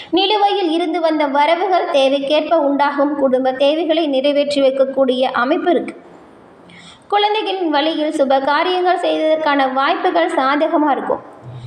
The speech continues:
கணவன் மனைவிக்கிடையே அந்யோன்யம் அதிகரிக்கும். பலம் மற்றும் பலவீனங்களை புரிந்து கொள்வதற்கான தருணங்கள் ஏற்படும். உயர் அதிகாரிகளின் மறைமுக ஒத்துழைப்புகள் உங்களுக்கு நல்ல விஷயத்துல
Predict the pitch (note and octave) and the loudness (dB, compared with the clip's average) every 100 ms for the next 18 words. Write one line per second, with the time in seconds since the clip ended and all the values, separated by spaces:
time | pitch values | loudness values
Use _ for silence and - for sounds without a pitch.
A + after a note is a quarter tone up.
0 | - - F4+ F#4+ G4 G4 F4+ E4+ E4+ D#4+ | -18 -4 0 0 0 -2 -2 -2 -2 -2
1 | E4+ C#4+ C4+ A3+ - C4 D4 F4 E4 D4+ | 0 0 0 -4 -4 -2 2 2 2 0
2 | D#4 G#3 A3 G#3+ - - - - - - | 0 0 0 0 -4 -6 -12 -14 -20 -20
3 | - - - - A#3 B3+ C4 C#4 C#4 C#4+ | -20 -20 -20 -6 0 2 0 0 -2 -2
4 | B3+ A#3+ A#3 D4 D#4+ D#4+ D#4+ D#4+ D#4+ D4 | 0 0 2 2 2 2 2 0 0 0
5 | D4 D4 C#4 C4 C4 C4+ C4 B3+ B3+ C#4 | 2 2 0 2 0 0 0 -2 0 0
6 | F#4+ F4+ F4 E4 A#3+ A#3+ A3 G#3 G#3 - | 2 0 0 0 0 -2 0 -2 -4 -8
7 | - - - - - - - - - - | -16 -20 -20 -20 -20 -20 -20 -20 -20 -2
8 | F4+ G#4 G#4+ F4 F#4 F#4 F4 F4+ E4+ E4+ | 0 2 2 0 0 0 0 0 -2 -4
9 | E4 - - - C4+ C#4 D4 F4 F4+ F4+ | -6 -10 -18 -14 -4 0 0 0 0 0
10 | E4 B3 C4+ F#4+ F#4 F4 F4+ E4+ D4 D4 | 0 0 0 2 0 2 0 0 2 2
11 | D4 C#4+ E4 F4 B3+ B3+ C#4+ C#4 C4 B3 | 2 0 0 0 0 2 2 4 2 0
12 | C#4 F4+ D4+ F4 | 0 0 2 0